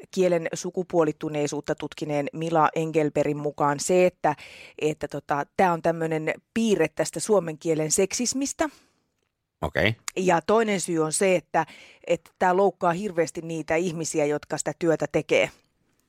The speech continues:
Speaker 1: Ja mä nyt eilen tätä, kun mä tätä lueskelin ja luin kaikenlaisia kommentteja erilaisilta foorumeilta, niin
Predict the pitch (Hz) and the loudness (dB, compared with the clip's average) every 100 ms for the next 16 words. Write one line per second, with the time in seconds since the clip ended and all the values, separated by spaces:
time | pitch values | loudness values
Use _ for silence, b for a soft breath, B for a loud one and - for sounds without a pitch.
0 | _ _ _ _ - B B B B 175 | _ _ _ _ -16 B B B B 2
1 | - _ _ 214 294 349 - 349 370 247 | 2 _ _ 0 0 0 2 4 4 4
2 | 214 202 202 190 185 190 196 151 - 240 | 0 -2 -2 -4 -2 -2 -4 -4 -4 0
3 | 262 - 202 180 170 190 202 226 226 208 | 0 0 -4 0 0 0 0 -2 -2 -2
4 | 175 185 - 220 226 214 - 170 165 185 | -2 -2 0 0 0 -4 -2 2 2 2
5 | 175 160 165 160 - 190 196 170 156 151 | 2 0 -2 -4 2 2 4 0 -2 -2
6 | 156 156 | -2 -4